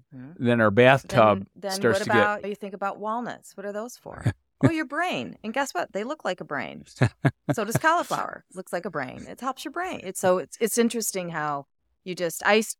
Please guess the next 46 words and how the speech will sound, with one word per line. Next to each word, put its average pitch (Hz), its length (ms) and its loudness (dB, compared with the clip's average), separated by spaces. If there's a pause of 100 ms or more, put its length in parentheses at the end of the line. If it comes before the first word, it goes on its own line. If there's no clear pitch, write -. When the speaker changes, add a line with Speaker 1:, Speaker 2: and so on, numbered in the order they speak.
(160)
Speaker 1:
thought, 170 240 2
used 165 240 -10
to 160 80 -10
think 147 240 -12
that 131 180 -4
was 135 140 -12
just, - 300 -14
it, 208 120 0
it 190 200 -10
was 196 160 -2
made 196 240 0
it 180 120 -4
easy 170 280 -4
for 160 160 -8
me 139 160 -8
to - 100 -20
be 147 140 -10
able 135 100 -10
to 131 80 -14
Speaker 2:
And 127 100 -14 (300)
it's, 160 200 6
Speaker 1:
for 131 80 -10
Speaker 2:
but 165 100 10
Speaker 1:
good 160 80 8
Speaker 2:
it's, 139 240 0
Speaker 1:
for - 80 -10
Speaker 2:
there's 160 120 2
Speaker 1:
what? 156 140 4
Speaker 2:
something 143 380 2
there, 87 260 0
okay? 98 360 0
Speaker 1:
Yeah, 135 40 -2 (120)
Speaker 2:
It - 20 6
wasn't, 139 400 4
Speaker 1:
nature 226 80 -6
is, 214 200 -8
Speaker 2:
nature 139 560 4
Speaker 1:
it's 120 260 6
Speaker 2:
is, 117 40 4
Speaker 1:
not 190 160 2
an 185 60 -2
accident. 165 440 -6
Speaker 2:
it's 120 140 2
not 123 220 10
an 117 80 10
accident. 95 580 2